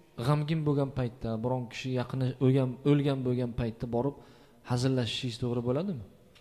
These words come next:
Yo'q, hamma jiddiy bo'lib bir masala ustida turgan bo'lsa, biron kishi kelib hazillashsa to'g'ri bo'ladimi? Yo'q, uni vaqti bor. Ana shunaqa bir narsalardan bilishimiz kerak ekan. Endi Rasul sollallohu alayhi vasallamning hazillari.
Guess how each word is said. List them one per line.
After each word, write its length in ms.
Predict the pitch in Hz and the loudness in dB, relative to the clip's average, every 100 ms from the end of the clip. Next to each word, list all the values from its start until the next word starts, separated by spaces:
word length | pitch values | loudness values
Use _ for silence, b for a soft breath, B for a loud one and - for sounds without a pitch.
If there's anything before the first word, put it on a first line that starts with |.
| b b _ | b b _
Yo'q, 200 | 117 117 | -6 -6
hamma 320 | - 175 185 170 | -2 -2 0 2
jiddiy 380 | 135 147 175 | 0 2 2
bo'lib 260 | 160 165 160 | 4 6 4
bir 120 | 151 | 4
masala 380 | 143 139 - 147 | 2 0 0 0
ustida 220 | 143 - 139 | 0 0 -2
turgan 280 | 135 135 135 | -2 -2 -2
bo'lsa, 220 | 127 151 151 B B B | -2 -2 -4 B B B
biron 220 | - 135 135 | -2 0 0
kishi 140 | - | -2
kelib 200 | - 139 | -2 -2
hazillashsa 580 | 127 135 135 127 117 - 127 | 0 0 2 0 -2 -6 -4
to'g'ri 240 | 135 131 135 | 0 2 2
bo'ladimi? 400 | 175 214 151 113 - | 2 0 -2 -8 -6
Yo'q, 260 | 131 147 143 B B B - | 2 2 0 B B B -2
uni 140 | 156 | 0
vaqti 320 | 139 117 - | 2 0 0
bor. 160 | 143 110 92 - - - - - - _ _ _ - b b b b b _ - | 0 0 -4 -16 -20 -20 -20 -20 -20 _ _ _ -20 b b b b b _ -6
Ana 180 | 135 135 | -2 -2
shunaqa 300 | 151 156 170 | -2 0 0
bir 120 | 160 - - - | 0 -2 -6 -10
narsalardan 580 | 139 135 127 135 139 151 | -6 -4 -2 -2 -2 0
bilishimiz 440 | 127 143 - 139 123 | 2 2 2 -2 -4
kerak 220 | - 131 135 | 0 0 0
ekan. 180 | 165 190 | 0 -2
Endi 220 | 190 202 | 0 2
Rasul 300 | 180 170 - | 2 2 2
sollallohu 260 | - 165 147 | 2 2 0
alayhi 120 | - | 0
vasallamning 340 | 139 143 165 | 0 0 0
hazillari. 500 | 147 127 123 110 87 | -2 0 0 0 0